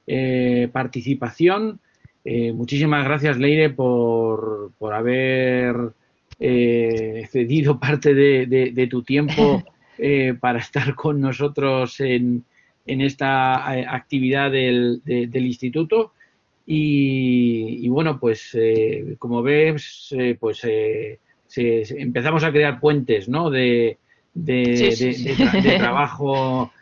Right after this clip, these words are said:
Speaker 1: Madrid, Navarra, <laughs> Navarra, Madrid. Eh, y nada más, eh, eh,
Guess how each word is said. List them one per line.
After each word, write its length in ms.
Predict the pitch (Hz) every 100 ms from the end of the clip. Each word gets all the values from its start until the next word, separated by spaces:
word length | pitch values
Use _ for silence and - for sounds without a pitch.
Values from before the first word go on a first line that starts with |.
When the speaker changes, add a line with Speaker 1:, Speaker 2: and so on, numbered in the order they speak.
| _
Speaker 1:
Madrid, 400 | - 127 143 156
Navarra, 400 | 147 135 147 143 - -
<laughs> 1300 | 135 123 120 - 160 143 - - - - 175 151
Navarra, 420 | - 135 139 135 135
Madrid. 340 | 123 110 98 - _ _ _ _
Eh, 1080 | - 151 151 147 143 139 135 131 131 123 117 117 117 113 113 -
y 440 | 135 131 127 127
nada 220 | 151 160
más, 400 | 160 185 151 -
eh, 240 | 135 123 110 -
eh, 840 | 120 117 113 113 113 110 113 110